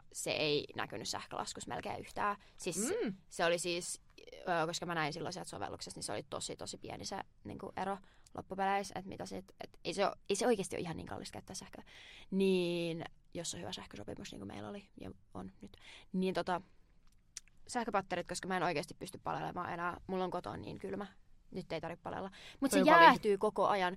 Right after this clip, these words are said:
Speaker 1: Siis koska mä en uskalla jättää niitä pattereja yöksi päälle, koska sähköpatterit on aina vähän shadei, niistä
Speaker 2: Juu.
Speaker 1: ei ikin tiedä.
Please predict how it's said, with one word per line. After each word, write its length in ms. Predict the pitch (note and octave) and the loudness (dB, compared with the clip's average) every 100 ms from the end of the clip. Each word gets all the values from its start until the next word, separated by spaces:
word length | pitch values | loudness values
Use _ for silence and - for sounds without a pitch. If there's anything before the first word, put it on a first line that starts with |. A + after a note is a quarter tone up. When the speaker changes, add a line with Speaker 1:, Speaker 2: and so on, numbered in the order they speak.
| - - | -6 -2
Speaker 1:
Siis 180 | A3+ | 0
koska 180 | A#3 A3 | 2 2
mä 100 | B3 | 2
en 80 | C4 | 2
uskalla 280 | D4 D4 A3+ | 2 4 4
jättää 280 | G#3+ - F3+ | 2 0 -2
niitä 100 | F3 | 0
pattereja 440 | F#3 F3 E3+ D3+ | -2 -2 -2 -2
yöksi 220 | F3 - - | -2 -2 -2
päälle, 380 | E3 E3+ G#3+ - - | 0 0 -2 -4 -8
koska 340 | F3 F#3 E3 - - - - | -4 0 0 -2 -12 -18 -10
sähköpatterit 600 | - G#3 A3 G3 F3 D#3+ | -6 -2 0 0 -2 -2
on 60 | G2+ | -2
aina 120 | - | -2
vähän 140 | - | -8
shadei, 420 | - - - F#3 F#3+ | -8 -6 -4 -6 -6
niistä 200 | F3+ D#3 | -4 2
Speaker 2:
Juu. 100 | D#3 | 2
Speaker 1:
ei 60 | |
ikin 200 | D#3+ D#3+ | 0 -4
tiedä. 220 | D#3+ E3 | -4 -6